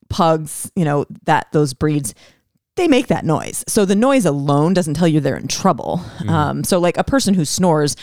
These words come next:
Speaker 1: might not have sleep apnea. Um, but if you have a, a, a smush face breed that comes in and it's having trouble breathing and it's making that noise, there's a decent chance that, um, it's brachycephalic airway syndrome that is causing the,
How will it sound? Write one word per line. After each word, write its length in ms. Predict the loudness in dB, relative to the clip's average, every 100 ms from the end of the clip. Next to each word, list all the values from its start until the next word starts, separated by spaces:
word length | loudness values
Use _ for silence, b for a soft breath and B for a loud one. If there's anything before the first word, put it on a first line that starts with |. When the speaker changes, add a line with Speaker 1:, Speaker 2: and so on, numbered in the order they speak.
| B B
Speaker 1:
might 220 | 0 0
not 160 | -2
have 160 | -4 -6
sleep 300 | -4 -2 -2
apnea. 500 | -8 -8 -6 -4 -8 B B B B
Um, 220 | 0 0 0
but 440 | 2 4 4 0 -8 B B 0
if 300 | 0 0 -2
you 240 | 0 2
have 220 | 2 2
a, 180 | 2 0 0
a, 240 | 0 0 -2
a 40 |
smush 260 | -2 -2 0
face 200 | -2 -2
breed 240 | -2 -2
that 100 | -2
comes 240 | -2 -2 -2
in 140 | -4 -2
and 260 | 2 4
it's 140 | 2 2
having 320 | 0 0 0
trouble 440 | -2 0 2 0
breathing 540 | 0 2 2 0 -4 -4
and 200 | 0 0
it's 140 | 0 0
making 280 | 0 0 -2
that 120 | 0
noise, 300 | 2 2 0
there's 180 | -4 -2
a 80 |
decent 380 | 0 0 0 -2
chance 400 | -2 -4 -4 -10 B B B
that, 240 | -2 -2 -2 -6
um, 320 | -4 -4 -6 -8
it's 140 | -6
brachycephalic 640 | -2 -2 -2 -2 0 0 -2
airway 240 | -2 -2
syndrome 440 | -4 -4 -4 -4 -2
that 180 | -4 -4
is 320 | -8 -8 -12 -16
causing 580 | -8 -4 -2 -4 -8 -4
the, 160 | -4